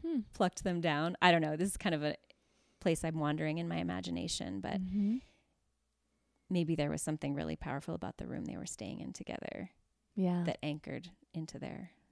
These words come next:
Speaker 2: their dream worlds.
Speaker 1: Yeah. I'll have to ask him more about it.
Speaker 2: Yeah.
Speaker 1: Mm-hmm. Using the phrase, "Well, what did that mean to you?"
Speaker 2: Mm-hmm.
Speaker 1: That you are opening the window.
Speaker 2: Yeah.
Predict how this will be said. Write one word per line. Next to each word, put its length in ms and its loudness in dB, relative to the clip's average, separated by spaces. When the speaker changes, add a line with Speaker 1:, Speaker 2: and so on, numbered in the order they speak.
Speaker 2:
their 100 -14
dream 260 -10
worlds. 460 -12
Speaker 1:
Yeah. 260 0
I'll 100 2
have 160 0
to 80 0
ask 260 -2
him 120 2
more 120 2
about 260 0
it. 260 -2
Speaker 2:
Yeah. 240 2
Speaker 1:
Mm-hmm. 460 0
Using 300 4
the 60 2
phrase, 360 0
"Well, 140 2
what 100 6
did 140 0
that 140 -2
mean 200 2
to 160 -8
you?" 280 0
Speaker 2:
Mm-hmm. 380 2
Speaker 1:
That 160 -4
you 180 -2
are 260 -4
opening 360 0
the 80 -2
window. 500 -4
Speaker 2:
Yeah. 220 -4